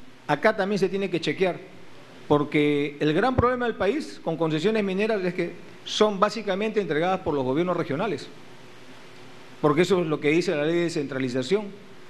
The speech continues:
Nosotros prácticamente nos hemos visto en una situación ya de que gran parte de las regiones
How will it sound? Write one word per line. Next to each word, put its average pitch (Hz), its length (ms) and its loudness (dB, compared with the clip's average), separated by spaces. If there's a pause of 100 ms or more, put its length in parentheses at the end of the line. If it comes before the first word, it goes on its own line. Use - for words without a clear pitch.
(280)
Nosotros 170 420 2
prácticamente 185 960 0 (140)
nos 143 220 0
hemos 180 280 2
visto 214 400 0 (340)
en 147 140 4
una 190 240 2
situación 160 640 0 (580)
ya 180 320 4 (420)
de 143 160 2
que 139 600 0 (500)
gran 185 320 4
parte 214 260 0
de 180 60 2
las 160 120 2
regiones 202 640 -2